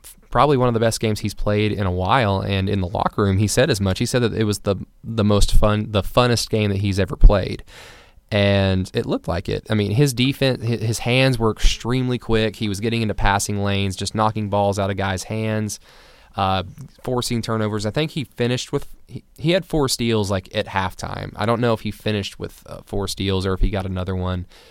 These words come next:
in the second half. I didn't get a chance to check, but, uh, his four steals, um, resulted in some other steals th-, with Alex Abrines, with Paul George, Russell Westbrook. I think the Thunder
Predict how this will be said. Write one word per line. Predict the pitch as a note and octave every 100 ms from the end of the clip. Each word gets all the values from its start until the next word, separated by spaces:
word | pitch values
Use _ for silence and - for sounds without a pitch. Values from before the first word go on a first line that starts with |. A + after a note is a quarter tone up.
| - -
in | G2+
the |
second | - G2+ F#2+
half. | F#2+
I | -
didn't | F#2+
get | F2+
a |
chance | E2+ F2+ F2+
to | -
check, | - G#2 F#2 -
but, | F#2 - - - - _ _
uh, | F2 F2 F2+
his | C3+ C#3
four | - C#3+
steals, | C#3 B2 A#2+ A#2+ A2+ A2 -
um, | - F#2 F2+ F#2+ G2+
resulted | G#2 G2+ G2+ G2+ G2+
in | F#2+ F#2+ F#2 F2+ F#2
some | - G2
other | B2+ C3+
steals | A#2+ G#2 G2 F#2+ -
th-, | -
with | G2+ -
Alex | F2+ - -
Abrines, | - B2+ C3 B2 A#2+ A2 -
with | - -
Paul | A2+ G2+
George, | G#2 G#2+ G2
Russell | F#2+ E2+
Westbrook. | F#2 G2+ - G#2+ G#2 - - - -
I |
think | A#2+ A#2
the | G#2
Thunder | A#2+ A#2 A2 G#2+ G#2